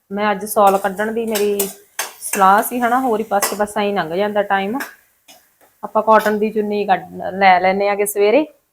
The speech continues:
ਦੋ ਤਿੰਨ ਦਿਨਾਂ ਦੀ ਮੈਨੂੰ ਘੋਲ ਹੋਈ ਪਈ ਆ ਵੀ ਸੌਲ ਕੱਢਣ ਦੀ। ਹੈਗੇ ਤਾਂ ਆਪਣੇ ਕੱਪ ਬੋਰਡ 'ਚ ਹੀ ਰੱਖੇ ਹੋਏ ਨੇ, ਹਨਾ, ਫਿਰ ਵੀ ਉਹ ਨੀਚੇ ਪਏ ਹੈਗੇ ਕੱਪੜਿਆਂ ਦੇ। ਅੱਜ ਸਵੇਰੇ ਬਹੁਤ ਠੰਡਾ ਸੀਗਾ ਮੌਸਮ।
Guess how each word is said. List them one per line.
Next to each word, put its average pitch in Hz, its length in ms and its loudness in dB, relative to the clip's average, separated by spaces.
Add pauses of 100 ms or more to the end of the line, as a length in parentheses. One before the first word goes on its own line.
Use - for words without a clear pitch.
(600)
ਦੋ 214 140 2
ਤਿੰਨ 214 220 -2
ਦਿਨਾਂ 208 200 -4
ਦੀ 202 60 -8
ਮੈਨੂੰ 202 220 -8
ਘੋਲ 233 240 -2
ਹੋਈ 190 180 -4
ਪਈ 170 200 -10
ਆ 170 60 -6
ਵੀ 170 100 -10
ਸੌਲ 165 300 -4
ਕੱਢਣ 175 360 -4
ਦੀ। 214 120 -8 (1080)
ਹੈਗੇ 214 140 0
ਤਾਂ 302 100 4
ਆਪਣੇ 262 180 -2
ਕੱਪ 233 220 2
ਬੋਰਡ 214 220 0
'ਚ - 80 -12
ਹੀ 226 60 -6
ਰੱਖੇ 214 260 0
ਹੋਏ 208 200 0
ਨੇ, 202 140 -4
ਹਨਾ, 240 160 -4
ਫਿਰ 240 220 -2
ਵੀ 254 180 -6
ਉਹ 226 300 -2 (680)
ਨੀਚੇ 226 420 2
ਪਏ 185 220 2
ਹੈਗੇ 175 200 -4
ਕੱਪੜਿਆਂ 175 400 -8
ਦੇ। 277 100 -2 (3250)
ਅੱਜ 196 200 -2
ਸਵੇਰੇ 190 920 0
ਬਹੁਤ 180 300 -6 (340)
ਠੰਡਾ 185 320 -2
ਸੀਗਾ 220 280 -6
ਮੌਸਮ। 214 400 -6